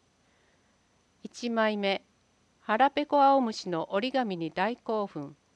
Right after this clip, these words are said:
二枚目、おしゃべりカフェの様子です。以上です。かわいいお客様、子育てサークル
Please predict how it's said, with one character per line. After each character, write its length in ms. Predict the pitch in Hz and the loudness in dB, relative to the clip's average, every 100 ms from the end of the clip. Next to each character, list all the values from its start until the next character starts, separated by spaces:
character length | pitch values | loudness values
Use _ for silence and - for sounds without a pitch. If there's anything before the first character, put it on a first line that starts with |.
| _ _ _ _ _ _ _ _ _ _ _ _ | _ _ _ _ _ _ _ _ _ _ _ _
二 120 | 190 202 | -8 -4
枚 300 | 220 214 208 | -4 -4 -4
目、 300 | 190 185 - _ - | -6 -6 -10 _ -8
お 60 | 196 | -6
し 120 | - | -4
ゃ 60 | |
べ 160 | 277 294 | -2 -2
り 100 | 285 | -4
カ 160 | - 277 | -2 -2
フ 80 | |
ェ 60 | 226 | -2
の 120 | 185 | -4
様 280 | 170 180 202 | -2 -2 -2
子 160 | - 196 | -6 -8
で 140 | 196 | -10
す。 220 | - _ _ _ _ _ _ _ _ _ _ _ _ _ _ | -10 _ _ _ _ _ _ _ _ _ _ _ _ _ _
以 140 | - 226 | -14 -12
上 260 | 214 175 | -10 -10
で 160 | 160 160 | -8 -10
す。 160 | - _ _ _ _ _ _ _ _ _ _ _ _ _ _ _ _ _ _ _ _ _ _ | -12 _ _ _ _ _ _ _ _ _ _ _ _ _ _ _ _ _ _ _ _ _ _
か 140 | 226 | -2
わ 160 | 247 294 | 2 2
い 220 | 302 254 | 2 -2
い 40 | - | -4
お 100 | 190 | -6
客 240 | 226 233 | -4 -6
様、 480 | 240 226 202 190 - _ _ _ _ _ _ _ _ _ _ _ - | -6 -6 -4 -4 -6 _ _ _ _ _ _ _ _ _ _ _ -14
子 100 | 226 | -10
育 300 | 226 294 302 | -4 0 0
て 160 | 302 294 | -2 -2
サ 240 | 294 269 | 2 2
ー 40 | |
ク 160 | 254 175 | 0 -8
ル 220 | 156 - | -8 -10